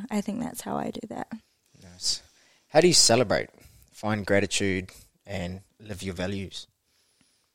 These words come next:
Speaker 1: I feel like I celebrate the mundane things in my everyday life. So with a gratitude journal, um,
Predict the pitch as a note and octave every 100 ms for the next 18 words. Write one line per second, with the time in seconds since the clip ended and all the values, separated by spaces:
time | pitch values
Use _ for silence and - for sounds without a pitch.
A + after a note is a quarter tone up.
0 | - - A#3 A#3+ A3+ B3+ D4+ C#4 - G3+
1 | G#3 G3+ G#3 F#3+ F3+ F#3 F3 F3+ F3+ E3+
2 | E3+ G3 G3+ - - _ _ F#3+ F#3 F3+
3 | F3+ F3 F#3+ F3+ G#3 - F#2+ - G#3 -
4 | - - F#3+ F#3 F3+ F#3 - - - G3+
5 | F#3 F#3 - F#3+ F#3 F3 F3 E3+ F3+ F3
6 | - _ _ _ - F#3 F3+ - G#3